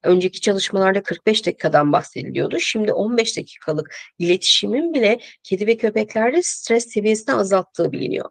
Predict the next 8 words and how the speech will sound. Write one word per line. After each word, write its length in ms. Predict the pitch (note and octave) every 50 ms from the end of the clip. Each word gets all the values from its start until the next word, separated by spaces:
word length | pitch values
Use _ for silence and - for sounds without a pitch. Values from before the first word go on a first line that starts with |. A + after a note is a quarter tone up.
| - - - - - - - -
Ama 200 | A3 A#3+ C#4+ C#4+
tabii 260 | D4 D#4+ D4+ D4 C4+
bunun 180 | C#4+ C#4 C#4 C#4+
için 340 | C#4+ C#4+ - - C#4+ C4+ C4
ne 60 | C4+
yapmalıyız? 640 | C4+ C4+ C4+ _ - B3 B3 A#3 A#3+ B3+ C#4 C#4
Aynı 300 | - A#3 A3+ A#3 A#3 A#3
zamanda 600 | A3+ A#3 A3+ A3+ A3+ A3+ A3+ A3+ A3+ A#3 A#3 A#3